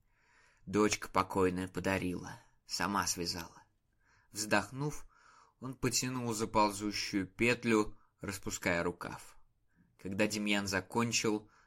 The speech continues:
на полу покоилась горка темно-зеленой пряжи. Тусклое солнце за окном, стыдливо прикрываясь тучами, приближалось к горизонту.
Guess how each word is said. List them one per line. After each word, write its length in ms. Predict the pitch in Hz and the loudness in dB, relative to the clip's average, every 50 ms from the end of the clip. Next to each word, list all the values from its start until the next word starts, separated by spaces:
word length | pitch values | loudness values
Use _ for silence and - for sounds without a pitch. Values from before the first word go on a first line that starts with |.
| _ - | _ -10
на 140 | - 117 110 | -6 -6 -2
полу 340 | 113 - 117 117 135 147 147 | 6 8 8 8 8 6 4
покоилась 680 | 147 135 117 - - 123 120 117 113 113 107 104 98 95 | 6 6 6 6 6 4 6 6 8 8 6 6 4 2
горка 400 | 101 107 113 117 113 113 - 113 | 6 8 8 8 8 6 -2 -2
темно-зеленой 800 | - - 110 98 101 98 95 92 98 95 92 90 90 90 90 87 | 2 2 2 4 4 0 0 0 0 2 2 2 2 2 -2 -2
пряжи. 580 | - - 90 92 85 85 80 - 90 - - _ _ _ _ _ _ _ _ _ _ _ _ _ _ | -2 0 2 2 2 0 -2 -8 -12 -16 -18 _ _ _ _ _ _ _ _ _ _ _ _ _ _
Тусклое 460 | - 117 117 - - - 117 110 107 | -4 0 0 0 0 2 4 4 6
солнце 440 | - - - 117 110 110 110 - 110 | 6 6 6 6 4 2 2 -2 -4
за 220 | 98 98 101 95 92 | -2 0 2 4 4
окном, 560 | 92 - 98 101 107 113 117 117 117 117 - - - - _ _ | 2 2 -2 2 4 4 4 4 0 -4 -10 -20 -20 -20 _ _
стыдливо 600 | - - - - 120 110 110 117 120 113 110 104 | -14 -10 -4 -4 -2 0 4 4 6 6 6 4
прикрываясь 800 | - - 107 - - 104 101 95 95 95 90 87 85 - - - | 4 2 -2 -2 0 0 2 4 4 4 4 6 4 2 -2 -2
тучами, 500 | - 120 117 113 - - 120 113 120 117 | -4 -4 -2 0 0 0 0 -2 -2 -4
приближалось 840 | 113 - 107 92 92 92 90 90 87 90 87 85 87 90 87 87 | -2 -2 -2 0 0 0 0 0 0 0 0 0 0 -2 -2 -4
к 40 | 92 | -8
горизонту. 840 | 95 90 101 92 95 92 90 90 87 87 85 87 - - - - - | -6 -2 0 0 0 0 0 0 0 -2 -2 -6 -12 -16 -20 -20 -20